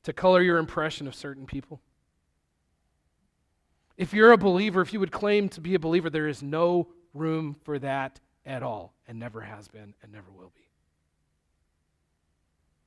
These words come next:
Third, if your life has been changed by Jesus,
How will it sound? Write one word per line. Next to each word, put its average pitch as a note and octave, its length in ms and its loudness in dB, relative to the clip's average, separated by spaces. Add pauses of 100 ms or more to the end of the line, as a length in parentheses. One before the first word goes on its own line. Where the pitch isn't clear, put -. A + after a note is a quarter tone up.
(480)
Third, F#3 280 6
if D#3+ 140 -6
your G3 140 4
life G3 280 6
has F3 140 -4
been D#3+ 160 -6
changed E3+ 400 -2
by D3+ 140 -2
Jesus, F3 640 -8